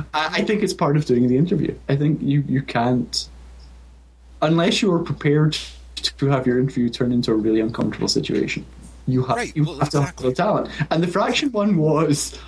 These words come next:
Speaker 1: like, three quarters of the way of being in an uncomfortable <laughs> situation anyway, and
Speaker 2: Mm-hmm.
Speaker 1: nothing controversial had been asked.
Speaker 2: Yeah.
Speaker 1: It was the sort of
Speaker 2: Yeah, yeah, yeah.
Speaker 1: conversation where you kind of felt that the guy could have been like, "So, I read Fear Itself,"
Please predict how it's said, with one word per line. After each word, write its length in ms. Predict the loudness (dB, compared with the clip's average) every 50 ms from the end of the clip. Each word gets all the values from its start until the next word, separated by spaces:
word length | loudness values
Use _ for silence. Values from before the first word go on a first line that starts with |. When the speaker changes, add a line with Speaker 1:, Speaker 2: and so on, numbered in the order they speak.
| -20 -12 -4
Speaker 1:
like, 280 | -2 0 0 0 0 -2
three 240 | -2 0 0 0 0
quarters 520 | 0 0 0 0 0 2 0 0 0 0
of 120 | -2 -2
the 80 | 0 0
way 120 | 2 2 2
of 140 | 0 -2 -4 -8 -2
being 280 | 0 2 4 4 4 4
in 80 | 4 2
an 60 | 2
uncomfortable 400 | 2 2 2 0 0 0 0 0
<laughs> 100 | 2 0
situation 580 | 0 0 0 0 0 2 2 2 0 0 -4 -4 -2
anyway, 580 | 0 0 2 2 2 2 2 2 2 2 0 0 -4 -14 -20 -20 -20 -12 -6 -2
and 160 | 0 0 0 0
Speaker 2:
Mm-hmm. 120 | 0 -2
Speaker 1:
nothing 460 | -2 -2 -2 0 0 2 2 2 2
controversial 600 | 2 2 2 2 0 0 0 0 0 2 2 2 2
had 160 | 2 0 0
been 140 | 0 0 0
asked. 500 | 0 -2 -4 -4 -6 -8 -8 -10 -10 -14 -18 -18 -18 -20 -20 -20 -20 -20 -20 -16 -12
Speaker 2:
Yeah. 160 | -12 -12 -10 -6 -2
Speaker 1:
It 80 | 0
was 140 | 2 2 2
the 40 | 2
sort 200 | 2 2 2 2
of 60 | 2
Speaker 2:
Yeah, 100 | 0 0
yeah, 140 | -2 -2 -4
yeah. 80 | -6 -8 -10 -14 -14 -16 -12 -8 -4
Speaker 1:
conversation 380 | -2 0 0 2 2 2 2
where 100 | 4 4
you 80 | 2 2
kind 180 | 2 2 2 2
of 60 | 2
felt 180 | 0 0 0 0
that 60 | 0
the 120 | 0 0
guy 140 | 0 0 0
could 120 | 0 0
have 80 | 0 0
been 100 | 2 2
like, 320 | 2 2 0 0 -2 -4 -12 -14 -12
"So, 360 | -6 -2 0 2 2 2 0 0
I 80 | 0
read 200 | 0 0 0 0 0
Fear 180 | 0 0 0
Itself," 440 | 0 0 0 0 0 0 -2 -4 -6